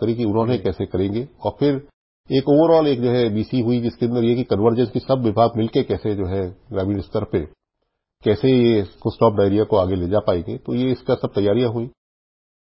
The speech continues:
Speaker 1: और फिर इसमें आईईसी जो campaign है वो पूरा हमारे National Health Mission ने बनाया,
Speaker 2: हम्म।
Speaker 1: उसके अंदर video बनाए गए हैं, बाकी campaign की माताओं को किस तरह से जो है उसके अंदर अपने बच्चों का ध्यान रखना है, किस तरह से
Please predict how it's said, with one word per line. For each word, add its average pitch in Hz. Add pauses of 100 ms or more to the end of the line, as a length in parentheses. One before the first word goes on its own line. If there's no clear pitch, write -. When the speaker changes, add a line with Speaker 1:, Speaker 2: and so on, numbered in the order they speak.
Speaker 1:
और -
फिर 160
इसमें 156
आईईसी 147
जो 147
campaign 131
है 139
वो 131
पूरा 127
हमारे 113
National 107
Health 104
Mission 107
ने 110
बनाया, 104
Speaker 2:
हम्म। 117
Speaker 1:
उसके 107
अंदर 104
video 104
बनाए 104
गए 101
हैं, 104
बाकी 95
campaign 104
की 107
माताओं 101
को 104
किस 104
तरह 113
से 113
जो 107
है 104
उसके 101
अंदर 98
अपने 98
बच्चों 104
का 101
ध्यान 95
रखना 101
है, 104
किस 95
तरह 101
से 98